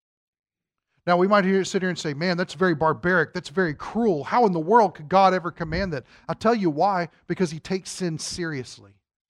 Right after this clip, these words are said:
And he communicates one stark point in that entire situation. Sin brings death. Now, here's the interesting thing. Did those people have to die? Did they have to die?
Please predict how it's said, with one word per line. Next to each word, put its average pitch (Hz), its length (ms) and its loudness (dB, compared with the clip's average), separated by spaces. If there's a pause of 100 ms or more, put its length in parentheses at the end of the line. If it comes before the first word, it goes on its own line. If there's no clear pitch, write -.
(360)
And 170 100 0
he 175 100 -2
communicates 180 720 -2
one 190 560 0
stark - 960 0 (380)
point 156 580 -4
in 143 100 -8
that 147 160 -2
entire 170 540 0 (840)
situation. 139 760 -8 (340)
Sin 180 600 -6 (380)
brings 131 580 -6 (340)
death. 123 400 -2 (220)
Now, 175 80 -4
here's 226 180 0
the 220 60 -2
interesting 190 320 -6
thing. 156 260 -6 (200)
Did 156 100 -8
those 185 220 -2
people 185 300 -4
have 156 280 -6
to 151 80 -14
die? 139 400 -6 (1400)
Did 165 100 -4
they 160 100 -2
have 151 240 -6
to 190 60 -8
die? 196 300 -6